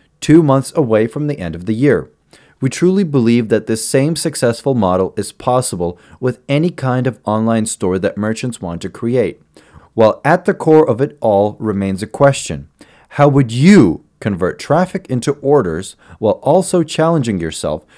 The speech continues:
to create a local market adopted online business? And now, a brief look into the future with our C E O. Following the success of Alloy Works,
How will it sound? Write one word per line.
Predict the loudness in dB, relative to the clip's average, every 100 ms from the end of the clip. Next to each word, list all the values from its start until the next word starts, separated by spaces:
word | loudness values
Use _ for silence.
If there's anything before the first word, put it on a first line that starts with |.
| _
to | -12
create | -6 0 0 0
a | 0 0
local | 4 4 4 0
market | 2 0 0 -4 -6
adopted | -8 0 0 0 0 -4 -4
online | -4 -4 -2 -2 -4
business? | -4 -6 -8 -16 -20 -20 _ _ _ _ _ _ _ _ _ _ _ _ _ _ -20 _ _ -4
And | -2 0
now, | 2 4 4 0 -8 _ -2
a |
brief | -2 2 2 2 0
look | 2 2 0 -2
into | -2 -2
the | -4
future | -2 -2 0 0 -2 -2
with | -6 -6 -6
our | -4 -4
C | -6 -6 -6 -6
E | -6
O. | -6 -6 -10 _ _ _ _ _
Following | 0 2 4 2
the | 0
success | -2 -4 0 0 0
of | -4 -8 -8 -2
Alloy | 2 2 2
Works, | 0 -4 -8 -10